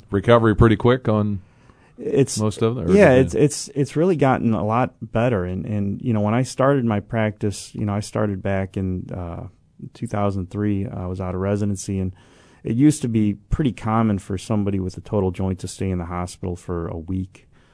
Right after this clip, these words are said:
Speaker 2: or even longer. And now we're getting the patients in and out in a couple days. And,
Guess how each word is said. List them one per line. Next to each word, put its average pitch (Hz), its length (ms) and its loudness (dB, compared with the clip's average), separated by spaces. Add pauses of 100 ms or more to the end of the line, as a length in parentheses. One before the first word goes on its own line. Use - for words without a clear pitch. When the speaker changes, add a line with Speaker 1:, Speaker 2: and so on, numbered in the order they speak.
(280)
Speaker 2:
or - 180 -10
even 87 240 -4
longer. 87 520 -4 (260)
And 92 100 -4
now 117 220 2
we're 107 200 0 (440)
getting 117 160 -2
the 95 60 -6
patients 95 440 -4
in 98 80 -2
and 92 100 -2
out 95 180 -4
in 92 80 -10
a 90 40 -10
couple - 280 -10
days. 90 480 -4
And, 82 120 -8